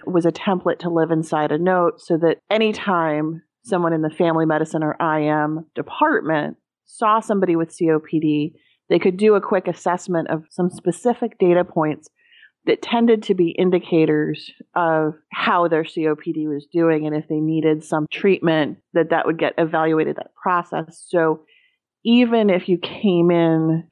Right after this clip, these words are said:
for, you're having knee pain for your arthritis, if you're a C O P D patient, your C O P D would get assessed,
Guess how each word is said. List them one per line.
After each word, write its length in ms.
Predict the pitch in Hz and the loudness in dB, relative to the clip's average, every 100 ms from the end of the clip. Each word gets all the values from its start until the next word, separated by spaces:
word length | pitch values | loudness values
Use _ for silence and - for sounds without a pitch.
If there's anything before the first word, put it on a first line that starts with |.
| _ | _
for, 680 | 196 170 160 156 151 156 - | 4 4 4 2 0 -4 -6
you're 100 | - | -4
having 260 | 165 175 165 | 0 0 0
knee 180 | 175 170 | 0 0
pain 300 | 175 160 151 | -2 -4 -4
for 120 | 156 | -2
your 220 | 151 110 | -2 -2
arthritis, 460 | 147 208 190 - 151 | -4 -2 -2 -2 -6
if 100 | 160 | -6
you're 120 | 185 | -4
a 60 | 165 | -4
C 180 | - 170 | 2 2
O 80 | |
P 160 | 165 170 | 2 -2
D 160 | 165 175 | 0 0
patient, 440 | 165 151 160 151 _ _ _ _ - | 0 0 0 -2 _ _ _ _ -2
your 100 | 165 | 0
C 160 | 165 165 | 4 2
O 80 | |
P 140 | 160 165 | 4 2
D 100 | 151 | 4
would 120 | 151 | 2
get 220 | 151 - | 0 -2
assessed, 840 | 165 - 175 - 175 - _ _ | -6 -4 -4 -4 -6 -12 _ _